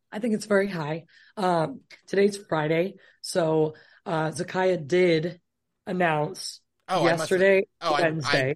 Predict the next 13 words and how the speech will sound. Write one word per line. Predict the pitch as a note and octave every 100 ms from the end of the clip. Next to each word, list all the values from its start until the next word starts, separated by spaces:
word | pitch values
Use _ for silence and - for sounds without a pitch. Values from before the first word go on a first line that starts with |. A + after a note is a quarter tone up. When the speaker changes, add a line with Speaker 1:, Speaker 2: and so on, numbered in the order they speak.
| -
Speaker 2:
completely | C#3 A#2 - C#3+ D#3+ D#3 C3
missed | B2 G#2+ -
it. | G2 -
Whoops. | A2 A2 - _
<laughs> | -
Speaker 1:
That | G3+ G3+
should | - -
be | F#3+
back. | E3 C#3+ - - _ _ _ _
Haven't | C4 E4
Speaker 2:
Awesome. | D#4+
Speaker 1:
heard | E4+
anything, | D#4 D#4 D#4+